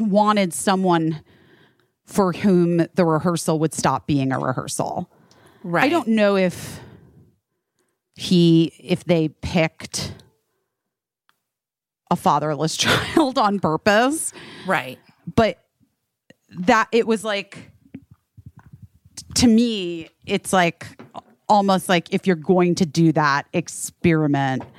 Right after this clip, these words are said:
Speaker 1: Because he was, like, saying that he was, this is actually about acting. Like, he was saying he was interested in actors, like, how they,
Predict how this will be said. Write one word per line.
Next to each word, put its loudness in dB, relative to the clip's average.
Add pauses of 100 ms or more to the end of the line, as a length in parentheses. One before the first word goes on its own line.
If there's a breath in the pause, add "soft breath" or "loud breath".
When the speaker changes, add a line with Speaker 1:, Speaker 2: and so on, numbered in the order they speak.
(300 loud breath)
Speaker 1:
Because 2
he 4
was, 2
like, 0
saying 0
that 0
he 4
was, 0
this -2
is 4
actually -4
about -4
acting. -8 (560 soft breath)
Like, 2
he -2
was 2
saying 4
he 2
was -4
interested 0
in 0
actors, -4
like, -2 (1040 loud breath)
how 0 (920)
they, 0